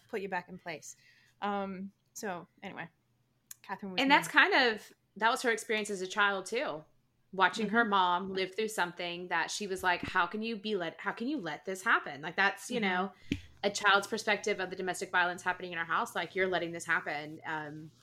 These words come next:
Speaker 2: why?"
Speaker 1: Yes.
Speaker 2: And that's, the same thing happened. She came to the house. Yeah, there's a lot of similarities in this book between domestic violence and this house and what it was doing
Speaker 1: Yes.
Speaker 2: to Margaret. And it's, I, that's probably the parallel that was drawn intentionally the whole way through. And it's,
Speaker 1: Yes.
Speaker 2: it's just very interesting. Uh, but yeah, that's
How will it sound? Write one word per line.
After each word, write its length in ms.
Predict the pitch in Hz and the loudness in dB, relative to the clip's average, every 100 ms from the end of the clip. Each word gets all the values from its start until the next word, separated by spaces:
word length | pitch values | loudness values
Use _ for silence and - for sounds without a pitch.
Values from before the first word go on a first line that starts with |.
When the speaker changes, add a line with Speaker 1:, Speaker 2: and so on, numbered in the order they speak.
| - - | -20 -4
Speaker 2:
why?" 300 | 175 151 143 | 0 2 0
Speaker 1:
Yes. 140 | - - | -6 -4
Speaker 2:
And 80 | |
that's, 220 | 190 175 - | -2 -2 -4
the 180 | 220 - | -8 0
same 220 | 214 202 | 2 4
thing 140 | 202 | 4
happened. 300 | 185 190 208 | 4 4 2
She 100 | 196 | -4
came 180 | - 165 | -8 -8
to 60 | 180 | -4
the 80 | 196 | 0
house. 320 | 254 175 - | 0 0 0
Yeah, 180 | 196 175 | 2 4
there's 200 | 240 381 | 2 2
a 40 | |
lot 280 | 294 185 185 | 4 6 6
of 80 | 185 | 2
similarities 540 | - 175 170 156 160 | -4 -4 -4 -4 -4
in 60 | 160 | -6
this 140 | 160 | -10
book 220 | - 165 160 | -8 -8 -8
between 480 | 165 170 160 156 - _ _ _ - | -12 -10 -10 -10 -12 _ _ _ -6
domestic 340 | 208 202 196 | -2 0 0
violence 560 | 170 160 160 160 185 - 180 | 2 2 2 -4 -10 -10 -8
and 160 | 170 | -6
this 160 | 165 - | -6 -4
house 320 | 160 131 - | -4 -4 -6
and 80 | 185 | -6
what 80 | 165 | -6
it 40 | |
was 120 | 156 | -6
doing 220 | 170 156 | -8 -6
Speaker 1:
Yes. 100 | 180 | -6
Speaker 2:
to 40 | 156 | -4
Margaret. 460 | 143 147 151 - - | -4 -4 -8 -12 -12
And 140 | 156 | -10
it's, 300 | 151 - - | -10 -10 -8
I, 120 | 180 170 - | -8 -8 -8
that's 160 | 214 - | -8 2
probably 220 | 226 202 | 6 6
the 80 | 185 | 4
parallel 340 | 190 180 165 | 0 0 0
that 80 | 151 | -2
was 100 | 160 | -6
drawn 280 | 175 156 156 | -2 -2 -4
intentionally 500 | 151 196 175 165 156 | -8 -8 -8 -8 -8
the 80 | 156 | -8
whole 120 | 147 | -6
way 140 | 151 | -6
through. 320 | 147 165 147 | -6 -6 -4
And 120 | 151 202 | -4 -6
it's, 180 | 156 - | -8 -8
Speaker 1:
Yes. 40 | |
Speaker 2:
it's 80 | 294 | -6
just 120 | 392 | -2
very 160 | 453 339 | 0 0
interesting. 440 | 294 - 165 156 _ - - - | 0 -4 -4 -6 _ -20 -20 -2
Uh, 60 | 202 | 2
but 100 | 214 | 6
yeah, 140 | 226 | 8
that's 240 | 226 262 | 8 4